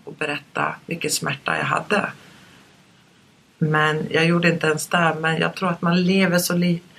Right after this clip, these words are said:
runt sin egen lilla bubbla så att man, man, man fixar inte det då. Eh,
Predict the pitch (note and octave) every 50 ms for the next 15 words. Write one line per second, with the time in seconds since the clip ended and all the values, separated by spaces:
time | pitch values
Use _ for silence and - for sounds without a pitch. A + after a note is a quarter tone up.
0 | - - - - - _ _ _ - E3+ F3+ E3+ F3 F3 - - F3 F3+ - F#3
1 | F#3+ F3 E3 F3 F3+ F3+ F3 F3 F3 E3+ - F3+ F3 F3 - F3+ F3+ F3 - -
2 | E3+ - - F3 E3+ - - F3 E3+ E3+ F3+ - - - - - - _ _ _
3 | _ - F#3 F3 F3+ - A#3 - - - - A#3+ G#3+ F3 E3+ - - - D3+ C#3+
4 | - - D3+ D#3 - E3 - - - - - - - - - - - - - -
5 | - _ _ _ _ E3+ E3 E3 D#3+ D#3+ D#3+ D#3+ D#3+ D#3 D#3 D#3